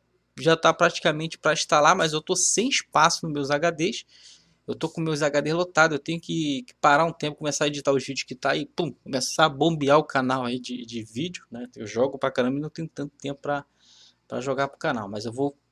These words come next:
tirar um tempo pra fazer isso, né? E dois joguinhos legal aí, Rime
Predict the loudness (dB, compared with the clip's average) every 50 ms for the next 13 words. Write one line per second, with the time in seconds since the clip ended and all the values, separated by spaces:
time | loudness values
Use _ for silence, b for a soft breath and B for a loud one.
0 | _ _ _ _ -8 -4 -2 0 2 2 0 0 -2 -4 -4 -4 -6 -6 -6 -6
1 | -4 -4 -4 -6 -4 -4 -2 -2 -2 -4 B B B B B B B B B -6
2 | -2 0 2 2 2 2 2 2 0 -2 -4 -8 _ 0 2 4 8 10 10 10
3 | 8 8 4 4 6 4 4 6 6 8 10 10 8 8 6 6 6 6 4 4
4 | 0 -4 -6